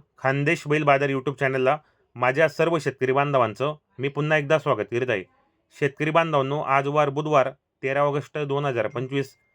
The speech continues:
तर शेतकरी बांधवांनो, आज आपण आलेत महाराष्ट्रातील सुप्रसिद्ध लोणी गाय मार्केटमध्ये आकाश भाऊ एकनार यांच्याकडे. तर शेतकरी बांधवांनो, आज आपल्या YouTube चॅनलच्या माध्यमातून आणि आकाश भाऊ यांच्या नावावर लोणी मार्केटमध्ये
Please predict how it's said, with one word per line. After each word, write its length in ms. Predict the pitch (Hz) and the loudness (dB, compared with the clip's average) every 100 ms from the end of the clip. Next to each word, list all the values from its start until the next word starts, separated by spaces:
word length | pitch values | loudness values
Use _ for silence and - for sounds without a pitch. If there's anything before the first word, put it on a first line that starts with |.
| _ _ - | _ _ -4
तर 120 | 135 | -2
शेतकरी 340 | 131 127 127 127 | -2 -4 -2 2
बांधवांनो, 420 | 143 143 127 127 | 2 2 0 0
आज 200 | 127 127 | 0 0
आपण 220 | 131 135 | -2 0
आलेत 340 | 135 131 113 123 | 0 -2 -6 -12
महाराष्ट्रातील 680 | 113 120 135 123 - 131 143 | -4 0 0 -2 -6 -6 -6
सुप्रसिद्ध 680 | 147 - 107 135 135 127 120 135 _ _ _ | -6 -6 -2 -2 -2 -4 -4 -4 _ _ _
लोणी 280 | 123 135 156 | -6 -4 0
गाय 180 | 156 151 | 2 2
मार्केटमध्ये 640 | 151 147 147 151 117 113 - _ _ | 2 -2 -2 -2 -2 -4 -8 _ _
आकाश 340 | 117 123 156 143 | -6 -4 -4 -4
भाऊ 160 | 127 | -4
एकनार 300 | 127 127 139 | -2 -2 -4
यांच्याकडे. 500 | 135 135 131 123 120 - _ _ _ 131 | -4 -4 -4 -4 -6 -8 _ _ _ -10
तर 80 | 139 | -6
शेतकरी 320 | 139 123 135 | -6 -4 -2
बांधवांनो, 420 | 139 151 139 127 | 0 0 0 0
आज 200 | 139 135 | 0 0
आपल्या 220 | 135 139 | 0 -2
YouTube 220 | 135 135 131 | -4 -6 -4
चॅनलच्या 380 | 131 135 135 | -4 -4 -4
माध्यमातून 600 | 135 135 123 120 117 139 104 _ _ _ | -4 -2 -2 -4 -4 -6 -8 _ _ _
आणि 160 | 110 120 | -8 -2
आकाश 300 | 127 113 143 | -2 0 -2
भाऊ 140 | 131 | 0
यांच्या 300 | 127 123 131 | -2 -2 -2
नावावर 340 | 127 135 143 110 - _ _ _ _ | 0 2 2 0 -2 _ _ _ _
लोणी 280 | 127 120 135 | -10 -6 -2
मार्केटमध्ये 640 | 143 139 135 147 143 143 | 0 0 0 -2 0 -2